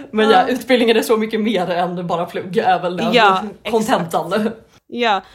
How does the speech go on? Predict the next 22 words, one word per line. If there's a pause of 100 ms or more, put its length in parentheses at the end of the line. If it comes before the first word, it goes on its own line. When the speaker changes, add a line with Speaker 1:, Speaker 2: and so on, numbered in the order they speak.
(120)
Speaker 2:
wow,
det
här
klickade
jättesent. (260)
Jag
Speaker 1:
Ja.
Speaker 2:
hoppas
att,
eh, (260)
ni
som
lyssnar
fattade
lite
snabbare
än
vad
jag
Speaker 1:
Ja.
Speaker 2:
gjorde
här.